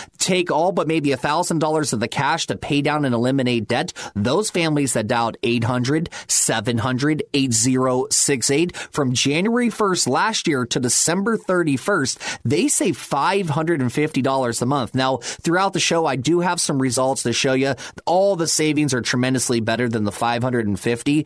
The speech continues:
but we also never really do a very good job on telling you what happens after the savings, after the refinance. Well, they have no debt. They have improved credit. They have the mindset to know they're in the best position. They struck while the iron's hot. We're in the epicenter of the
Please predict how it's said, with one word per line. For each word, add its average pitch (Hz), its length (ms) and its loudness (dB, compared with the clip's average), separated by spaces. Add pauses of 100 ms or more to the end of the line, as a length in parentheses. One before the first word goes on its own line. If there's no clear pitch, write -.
(240)
but 151 80 0
we 147 140 2
also 233 240 2 (460)
never 180 320 2
really 208 240 2
do 170 180 2
a 139 80 2
very 151 240 0
good 156 140 0
job 143 260 0
on 120 140 -2
telling 156 320 0
you 120 160 2 (240)
what 208 220 0
happens 180 520 -2 (100)
after 180 460 0
the 135 120 0
savings, 101 500 -2 (100)
after 190 340 0
the 131 120 -2
refinance. 110 640 -2 (220)
Well, 143 120 0
they 160 80 -2
have 170 180 -2
no 180 160 2
debt. 160 380 -2 (200)
They 139 120 0
have 143 200 -2
improved 151 460 0
credit. 160 380 0 (180)
They 143 80 0
have 160 200 -2
the 156 100 0
mindset 151 420 0
to - 80 -2
know 143 180 2
they're 143 160 0
in 139 100 0
the 117 80 0
best 131 360 -2
position. 135 460 0
They 107 100 0
struck 165 540 -2 (160)
while 139 220 0
the 160 160 -2
iron's 147 340 0
hot. 151 200 0
We're 120 180 -2
in 185 200 2
the 185 160 2
epicenter 147 580 0
of 135 120 -2
the 135 200 2